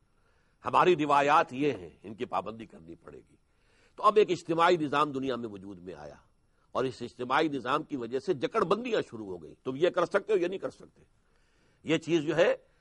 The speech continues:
हमारे कबीले की रिवायत के मुताबिक है, ये नहीं है, ये नहीं कर सकते, ये करोगे। तो ये गोया कि अगली स्टेज थी सोशल एवोल्यूशन की, तमद्दुनी इर्तिका की।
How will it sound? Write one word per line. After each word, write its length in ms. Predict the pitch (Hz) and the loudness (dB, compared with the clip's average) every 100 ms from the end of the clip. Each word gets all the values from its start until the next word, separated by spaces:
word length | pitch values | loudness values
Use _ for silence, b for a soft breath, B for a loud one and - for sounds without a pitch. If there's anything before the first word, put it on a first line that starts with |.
| - | -6
हमारे 300 | 143 156 175 | 2 4 4
कबीले 420 | 165 147 170 170 | 0 -4 -2 -2
की 180 | 143 160 | -2 -4
रिवायत 340 | 147 143 156 | 0 2 2
के 100 | - | 2
मुताबिक 460 | 151 139 160 185 214 | -2 2 2 2 0
है, 80 | 226 | 2
ये 140 | 196 | 2
नहीं 220 | 214 240 | 4 2
है, 160 | 123 - _ - | 0 -10 _ -6
ये 140 | 156 | 0
नहीं 120 | 220 | 0
कर 140 | 277 214 | 2 0
सकते, 260 | 202 170 | -2 -4
ये 120 | 170 147 | -4 -4
करोगे। 340 | 143 101 - _ _ _ _ _ _ _ - | -6 -10 -14 _ _ _ _ _ _ _ -14
तो 60 | 139 | -6
ये 200 | 151 180 | -2 -2
गोया 260 | 127 127 | 0 -4
कि 140 | 127 139 | -4 -8
अगली 340 | 143 143 151 | -8 -10 -10
स्टेज 400 | - 110 123 - | -10 -6 -6 -6
थी 300 | - 85 82 _ _ | -18 -20 -20 _ _
सोशल 460 | _ 202 220 - - 123 | _ 0 0 0 -4 -4
एवोल्यूशन 520 | 117 101 98 98 85 | -6 -8 -14 -16 -20
की, 240 | 76 85 | -20 -20
तमद्दुनी 500 | 85 139 190 147 147 | -8 -2 -2 -4 -10
इर्तिका 400 | 117 - - - | -10 -14 -20 -20
की। 200 | - _ | -20 _